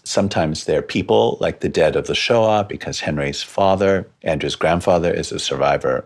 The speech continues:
of Auschwitz. There is the dead husband, the famous writer of Costanza's husband, that is. There's her father, who committed suicide. There's her mother, who is remote and difficult,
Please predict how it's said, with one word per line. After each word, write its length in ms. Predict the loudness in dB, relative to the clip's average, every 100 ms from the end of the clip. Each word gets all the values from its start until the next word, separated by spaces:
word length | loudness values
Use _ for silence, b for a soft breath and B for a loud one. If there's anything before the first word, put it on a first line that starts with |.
| -4
of 140 | 2
Auschwitz. 580 | 2 2 0 -2 -2 -2
There 260 | 0 2 0
is 300 | -4 -4 -4
the 120 | -4
dead 400 | -2 0 0 -2
husband, 640 | 0 2 2 -2 -4 -4 -4
the 280 | -2 -2 -4 B B B B
famous 360 | -2 -2 -2 2
writer 460 | 2 4 2 -2 -6
of 220 | -8 -8
Costanza's 640 | -8 -4 2 2 2 -2 -2
husband, 380 | -2 -2 -4 -2
that 120 | 0
is. 220 | 0 -2 B B B B
There's 220 | 0 2
her 100 | 2
father, 440 | 2 4 4 2 -2
who 120 | -6
committed 400 | -4 -4 -4 -6
suicide. 720 | 2 4 4 4 2 2 0 -6 B B B 0
There's 200 | 0 0
her 140 | -2
mother, 420 | 2 2 2 0
who 200 | -2 -4
is 220 | -4 -6 -10
remote 500 | -2 0 4 2 2
and 160 | -2 -2
difficult, 520 | 0 0 2 0 0